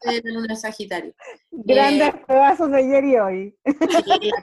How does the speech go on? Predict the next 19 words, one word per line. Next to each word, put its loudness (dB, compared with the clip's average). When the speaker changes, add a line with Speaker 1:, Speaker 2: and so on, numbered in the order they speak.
Speaker 1:
cagó, -10
la -6
cagó. -6
Yo, -4
eh, -6
creo -6
que -8
una -2
de -4
las -4
weas -2
más -4
locas -10
es -20
que -20
tengo -10
mucha -16
suerte, -16
weón. -12